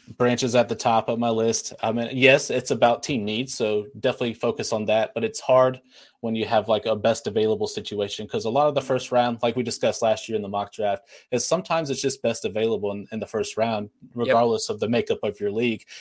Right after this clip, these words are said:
Speaker 1: just 'cause you're looking for game changers. And a lot of these guys in the first round will be game changers or will be probably the year after, basically. So what
Speaker 2: Yeah.
Speaker 1: we're saying is Branch is very high on priority.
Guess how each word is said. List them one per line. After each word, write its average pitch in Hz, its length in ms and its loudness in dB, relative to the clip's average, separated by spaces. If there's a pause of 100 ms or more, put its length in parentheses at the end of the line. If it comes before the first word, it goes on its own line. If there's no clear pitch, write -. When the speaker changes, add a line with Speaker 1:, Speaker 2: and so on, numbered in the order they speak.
Speaker 1:
just - 220 -2
'cause 120 220 4
you're 117 80 0
looking 113 260 -2
for 101 140 -8
game 123 260 0
changers. 92 480 -8
And 101 320 -8
a 107 60 -6
lot 104 260 2
of 117 60 2
these 110 140 -2
guys 107 340 2
in 95 60 -16
the 92 60 -12
first - 300 -6
round 110 280 -4 (440)
will 123 160 4
be 139 120 0
game 139 260 2
changers 117 480 0
or 110 120 2
will 123 220 2
be 104 420 -2
probably 107 260 2
the 104 120 -4
year 104 220 -2
after, 110 320 -2
basically. - 540 -14
So 92 340 -6 (320)
what 143 100 8
Speaker 2:
Yeah. 127 60 2
Speaker 1:
we're 127 60 4
saying 147 320 4
is 113 120 -2
Branch 123 300 0
is 110 60 -8
very 131 200 2
high 123 200 2
on 117 120 -4
priority. 120 640 -2